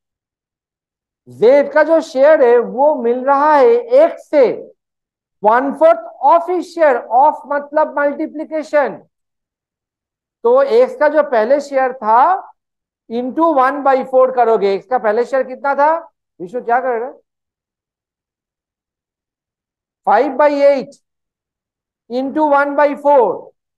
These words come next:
तो you will get एक्स ने कितना दिया। Similarly Y ने कितना दिया, वाई का पहले था three by eight into one by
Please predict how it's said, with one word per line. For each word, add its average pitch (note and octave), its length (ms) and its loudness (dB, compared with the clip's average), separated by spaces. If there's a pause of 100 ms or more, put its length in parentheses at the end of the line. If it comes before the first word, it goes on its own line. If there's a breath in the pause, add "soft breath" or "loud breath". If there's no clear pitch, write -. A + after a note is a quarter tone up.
(140)
तो B3 60 -6
you B3+ 180 -4
will D4+ 240 -2
get A#3+ 260 2
एक्स A#3+ 380 -4
ने D4 80 -4
कितना C4+ 380 -6
दिया। A3 320 0 (1500)
Similarly D4 560 -2
Y A#3+ 200 0
ने D4 140 -4
कितना C#4+ 340 -4
दिया, D4 300 0
वाई B3+ 260 2
का D4 120 -2
पहले B3+ 380 0
था A3+ 220 0 (500)
three C#4 140 -8
by D4+ 140 2 (120)
eight G#3+ 300 0 (360)
into C#4+ 360 -2
one B3+ 240 -2
by C#4 100 0